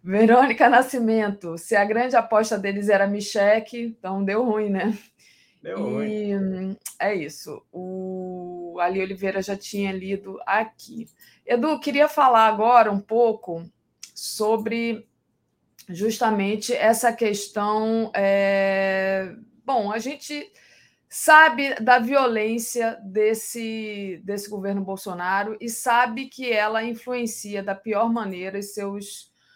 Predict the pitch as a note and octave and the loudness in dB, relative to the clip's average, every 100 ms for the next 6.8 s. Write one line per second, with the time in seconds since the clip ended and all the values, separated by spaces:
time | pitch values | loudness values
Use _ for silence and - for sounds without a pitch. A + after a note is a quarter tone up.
0 | _ _ - F#3+ G#3+ G3 F3+ F3 G3+ F#3+ | _ _ -10 -10 -6 -8 -8 -8 -2 -2
1 | G3 - G3+ G3+ G3+ G3+ G#3 - G3 - | -2 -4 -6 -4 -4 -4 -4 -8 -14 -8
2 | G3 F#3 G3 F3+ E3+ E3 F3+ A3 A3+ G3 | -6 -6 -8 -4 -2 -2 -6 -6 -6 -8
3 | F#3+ A#3 B3 A#3 C4+ C4+ - A3 A#3 A#3 | -4 -4 -4 -4 -4 -6 0 2 2 0
4 | G3+ - G#3 G3+ A3 G#3 F#3+ G#3 A3 A#3 | -4 -4 -4 -4 -4 -8 -10 -6 -6 -6
5 | B3 _ _ _ - F#3 F3+ G3 G3+ G#3 | -10 _ _ _ -6 -2 0 0 0 -2
6 | G#3 A3+ F#3 F#3 G3 - G#3+ | -2 -2 0 0 -2 -8 -10